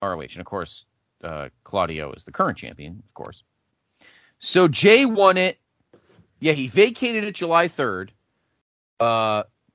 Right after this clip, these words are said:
he said after Briscoe suffered a storyline injury at the June twenty-third T V tapings, would not be able to compete for the foreseeable future. So on September twentieth, Adam Cole won his first R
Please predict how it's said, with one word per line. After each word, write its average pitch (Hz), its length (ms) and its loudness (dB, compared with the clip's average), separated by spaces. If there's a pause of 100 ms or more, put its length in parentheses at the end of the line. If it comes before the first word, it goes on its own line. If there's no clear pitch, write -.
(140)
he 147 140 -6
said 170 180 2
after 156 180 4
Briscoe 214 340 0
suffered 175 280 -2
a 135 40 -10
storyline 185 460 -2
injury 139 320 -2
at 127 60 -6 (220)
the - 80 -16
June 139 200 -2
twenty-third 143 460 0
T 131 140 -2
V 120 120 -2
tapings, 104 420 -4
would 98 140 -6
not 123 180 2
be 117 120 0
able 110 120 0
to - 80 -10
compete 107 280 -10
for - 40 -16
the 110 60 -12
foreseeable 92 400 -8
future. - 380 -10 (920)
So 185 220 4
on 180 100 8
September 202 400 2
twentieth, 196 720 0
Adam 160 340 2
Cole 131 560 2 (880)
won 131 160 -4
his 127 140 -8
first 127 360 -6
R 117 260 0